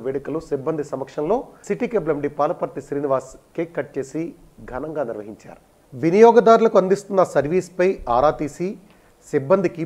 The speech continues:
పలు సూచనలు చేశారు. ఈ సందర్భంగా ఆయన మాట్లాడుతూ, ప్రజలకు ఇంటర్నెట్ నిత్యావసరంగా మారిన తరుణంలో ఎయిర్టెల్ ఎక్స్‌ట్రీమ్ సిబ్బంది వినియోగదారులకు మరిన్ని మెరుగైన సేవలు అందించేలా కృషి చేయాలని సూచించారు.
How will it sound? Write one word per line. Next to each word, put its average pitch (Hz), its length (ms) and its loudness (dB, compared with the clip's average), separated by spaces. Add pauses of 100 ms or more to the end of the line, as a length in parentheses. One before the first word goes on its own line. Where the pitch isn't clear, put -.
పలు 131 240 -2
సూచనలు 139 440 -6
చేశారు. 110 340 -6 (480)
ఈ 151 180 -2
సందర్భంగా 160 500 2
ఆయన 139 120 4 (100)
మాట్లాడుతూ, 139 500 0 (320)
ప్రజలకు 208 400 4 (120)
ఇంటర్నెట్ 202 480 2
నిత్యావసరంగా 196 520 2 (120)
మారిన 151 200 4 (100)
తరుణంలో 156 400 2 (300)
ఎయిర్టెల్ 180 360 2
ఎక్స్‌ట్రీమ్ 156 360 -6
సిబ్బంది 156 460 -2 (340)
వినియోగదారులకు 139 720 0 (120)
మరిన్ని 156 340 -2 (380)
మెరుగైన 185 320 4 (120)
సేవలు 147 300 0 (180)
అందించేలా 147 500 -2 (120)
కృషి 139 220 -8 (100)
చేయాలని 131 440 -2 (280)
సూచించారు. 123 540 -6